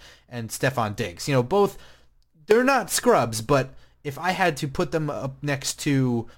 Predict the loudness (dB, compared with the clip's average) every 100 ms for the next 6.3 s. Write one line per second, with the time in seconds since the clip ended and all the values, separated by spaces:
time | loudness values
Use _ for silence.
0 | -8 -4 -2 0 0 0 -2 -2 -2 -4
1 | -6 -6 -2 -2 -2 0 2 2 0 -2
2 | -4 -18 -8 -4 -2 0 0 -2 2 2
3 | 4 2 2 2 2 2 2 -4 -10 -14
4 | -12 -8 -6 -4 -4 -4 -6 -4 -6 -6
5 | -2 -2 -2 -8 -2 2 2 2 -2 -2
6 | -8 -12 -12